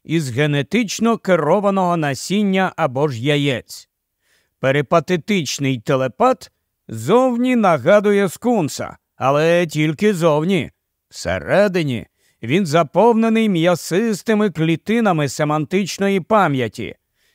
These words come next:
Там же знаходяться стовбури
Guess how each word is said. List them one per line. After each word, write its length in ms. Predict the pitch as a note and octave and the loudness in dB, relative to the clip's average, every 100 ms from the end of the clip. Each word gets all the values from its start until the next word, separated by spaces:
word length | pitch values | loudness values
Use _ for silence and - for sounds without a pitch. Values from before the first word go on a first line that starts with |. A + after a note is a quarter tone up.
| _ | _
Там 320 | E3+ B3 C4 | 2 2 2
же 180 | G#3+ B3+ | 2 2
знаходяться 840 | F#3 F3+ - F#3+ A3 A3+ - G#3+ | 2 0 0 0 2 0 0 -2
стовбури 680 | F3+ - F3+ A3 G3+ G#3+ G#3+ | -2 0 0 2 2 2 0